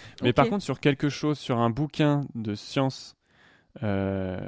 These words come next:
Speaker 1: que je pourrais recommander, que j'ai trouvé génial et qui, pour le coup, est assez bien vulgarisé, pour moi, ça serait Le gène égoïste de Richard Dawkins.
Speaker 2: Ok.
Speaker 1: Qui est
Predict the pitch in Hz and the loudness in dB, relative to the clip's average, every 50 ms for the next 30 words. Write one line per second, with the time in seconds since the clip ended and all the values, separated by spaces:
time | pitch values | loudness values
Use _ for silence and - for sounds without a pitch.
0 | 90 90 - - 123 117 - - - 123 127 123 117 107 123 127 - 139 127 127 | -10 -10 -8 -6 -6 -6 -6 -4 0 2 2 4 4 2 0 0 0 0 2 2
1 | 123 123 113 120 127 127 120 107 107 104 104 - - - 107 107 110 104 110 110 | 2 2 2 2 2 2 0 -2 -4 -4 -6 -6 -6 -4 -2 -2 0 0 0 0
2 | 113 117 113 104 104 - - - 113 - 120 117 113 110 - - 120 120 107 95 | 2 2 0 0 -2 -6 -8 -12 -8 -6 -6 -4 -6 -6 -8 -4 -2 -2 -2 -2
3 | 98 - - 113 101 107 110 110 104 107 107 110 101 98 104 98 107 110 123 - | -4 -4 -6 -4 -2 0 0 0 -2 -2 -2 -2 -2 -2 -2 -2 -2 -2 -2 -4
4 | - _ - - - - - - _ _ - - 107 107 110 110 123 131 135 - | -6 _ -20 -20 -20 -20 -20 -20 _ _ -6 -2 0 2 4 4 4 4 4 2
5 | 120 107 - - - 110 113 107 107 98 107 117 113 113 113 107 113 110 113 117 | -2 -2 -2 -2 0 0 2 2 2 4 4 4 6 6 4 4 4 2 2 2
6 | - - - - 117 117 113 110 98 110 107 - - 113 110 104 107 104 - - | -2 -6 -12 -14 -8 -4 -2 -2 0 0 -2 0 0 0 0 0 0 -2 -2 -4
7 | 98 98 101 - - - _ _ _ _ _ _ _ _ - 233 226 220 - - | -4 -6 -6 -8 -12 -18 _ _ _ _ _ _ _ _ -14 -12 -12 -8 -6 -6
8 | 220 220 214 - - - _ - - 123 120 120 117 98 | -6 -6 -8 -12 -20 -20 _ 2 4 6 8 8 6 4